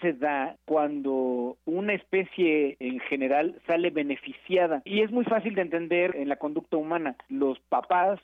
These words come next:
son altruistas hacia sus hijos porque les permite garantizar que sus genes pasen a la siguiente generación,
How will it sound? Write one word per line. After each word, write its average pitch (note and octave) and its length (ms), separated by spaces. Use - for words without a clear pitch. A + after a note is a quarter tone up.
son E3 260
altruistas D3 880
hacia B2+ 260
sus - 240
hijos D#3+ 440
porque D3+ 840
les C3 260
permite C#3+ 720
garantizar C#3+ 1040
que B2+ 160
sus - 180
genes D#3+ 400
pasen D#3 340
a C3+ 80
la C3 180
siguiente C#3+ 380
generación, D3 680